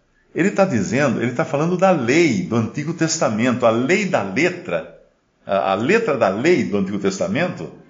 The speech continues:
matava mesmo. Por quê? Porque condenava. O Antigo Testamento não tinha nenhuma palavra de salvação. A lei, a lei, não o Antigo Testamento, eu digo, a lei dada a Moisés é,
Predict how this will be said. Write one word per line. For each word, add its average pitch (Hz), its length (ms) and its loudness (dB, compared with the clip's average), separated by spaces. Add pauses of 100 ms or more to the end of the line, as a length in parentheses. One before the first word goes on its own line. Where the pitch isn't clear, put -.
(220)
matava 202 640 2
mesmo. 143 360 2
Por 233 160 -2
quê? - 400 -2 (100)
Porque 180 220 2
condenava. 226 800 2 (600)
O 139 80 4
Antigo 151 220 4
Testamento 185 520 0
não 185 160 6
tinha 185 240 0
nenhuma 214 320 0
palavra 170 360 2
de 107 100 -8
salvação. 98 680 0 (200)
A - 60 -4
lei, 117 720 0 (520)
a 98 100 -2
lei, 113 640 0
não 113 120 0
o - 20 0
Antigo 104 180 -6
Testamento, 95 460 -4
eu 85 40 -10
digo, 87 280 -6 (260)
a 113 100 0
lei 127 480 2
dada 104 300 2
a 98 40 0
Moisés 156 440 0
é, - 240 -4